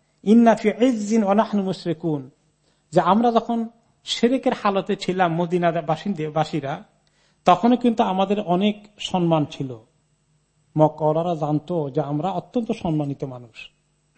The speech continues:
আমাদেরকে তারা সাংঘাতিক রেসপেক্ট করে। ফালাম্মা আমানা সিরনা আদিল্লাতান,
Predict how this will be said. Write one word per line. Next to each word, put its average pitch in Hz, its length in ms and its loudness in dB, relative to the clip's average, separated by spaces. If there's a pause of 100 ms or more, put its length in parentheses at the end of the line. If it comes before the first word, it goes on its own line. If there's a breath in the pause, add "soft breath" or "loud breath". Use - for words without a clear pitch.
(380)
আমাদেরকে 151 380 0
তারা 151 300 -2
সাংঘাতিক 214 460 -4
রেসপেক্ট - 380 -10
করে। - 200 -20 (1300)
ফালাম্মা 240 400 6
আমানা 233 500 4
সিরনা 233 340 0
আদিল্লাতান, 214 800 0